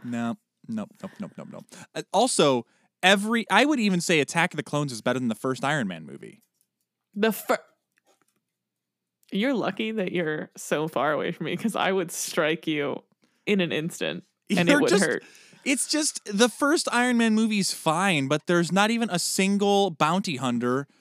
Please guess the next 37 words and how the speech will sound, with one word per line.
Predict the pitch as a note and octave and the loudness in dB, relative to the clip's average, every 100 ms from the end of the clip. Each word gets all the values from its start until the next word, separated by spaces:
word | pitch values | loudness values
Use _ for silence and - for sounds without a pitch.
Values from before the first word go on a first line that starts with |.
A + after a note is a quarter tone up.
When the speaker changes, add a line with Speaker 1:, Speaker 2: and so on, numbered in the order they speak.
| _ | _
Speaker 1:
named | - D#3+ E3 | -2 0 2
Jango | D#3 F3 F#3+ F#3 | 2 4 4 2
Fett | - A3+ | 2 0
in | D#3 | 2
that | D#3 E3 | 0 0
entire | F3 F#3+ G3+ | 0 0 2
movie. | G#3 C4 A2+ - _ _ _ _ _ _ _ - | 2 2 -2 -6 _ _ _ _ _ _ _ -8
Speaker 2:
Right, | - A3+ - | -4 -4 -2
but | F#3+ | -2
it's | F#3 F3 | -2 -4
better | - F#3+ F#3+ | -2 0 0
than | F#3+ | -4
Attack | F3+ F3 F3+ F3+ | -6 -4 -4 -6
of | - | -8
the | - | -8
Clones | - B3 G3+ G3+ | -6 -6 -6 -8
because | F#3 G3 F3 | -8 -6 -6
Attack | F3 G3 G3 | -4 -4 -4
of | F#3+ | -6
the | F3 | -4
Clones | - F#3 F3+ E3+ - | -2 0 0 -4 -4
is | F#3 F3 | -2 -2
absolutely | E3+ F3 - E3+ C#3 D3+ | 0 -2 0 0 0 -2
not | D3+ B2+ - | -2 -4 -4
fine. | - D#2 E2+ - _ _ _ _ _ | -4 -2 -4 -10 _ _ _ _ _
Speaker 1:
Attack | E3 - A3+ | -4 2 2
of | - | 2
Speaker 2:
It's | A3 | 2
Speaker 1:
the | - | 2
Clones | G#3+ A3 F#3+ | 4 4 4
Speaker 2:
offensive | F3 | 2
Speaker 1:
has, | G3 G#3+ F3+ - | 2 2 0 0
Speaker 2:
and | F#3 | 2
Speaker 1:
has | G3 F#3+ | 4 4
Speaker 2:
insulting. | E3+ F3+ G#3+ | 4 4 6
Speaker 1:
Jango | G3+ F#3+ | 4 4
Fett. | G#3 B3 C3+ | 2 2 0